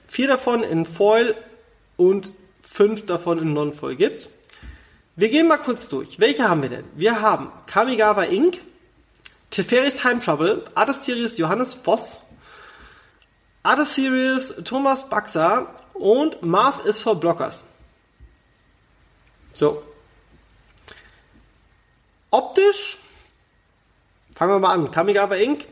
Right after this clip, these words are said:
gefällt mir sehr gut. Feudales Japan-Style. Nichts, noch nichts mit Neo Dynasty zu tun. Und was kostet der ganze Spaß? Wie immer fünfunddreißig Euro.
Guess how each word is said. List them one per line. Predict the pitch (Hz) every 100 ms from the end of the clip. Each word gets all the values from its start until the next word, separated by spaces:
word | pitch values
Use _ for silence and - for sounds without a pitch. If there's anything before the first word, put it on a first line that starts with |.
| - _ _
gefällt | - 175 202 196
mir | 165
sehr | 202 233
gut. | 247 240 -
Feudales | - 185 175 185 185
Japan-Style. | 196 202 208 196 175 - 175 180 175 -
Nichts, | 185 269 -
noch | -
nichts | 190 254 -
mit | 226
Neo | 202 208
Dynasty | 190 202 202 208
zu | -
tun. | 180 190 190 185 - - - - - _ _ _ _ _
Und | 190 185 185 185 190 -
was | 175 -
kostet | 277 277
der | 262
ganze | 247 240
Spaß? | - 220 220
Wie | 175
immer | 226
fünfunddreißig | 220 226 220 180 175 175
Euro. | 185 214 233 233 233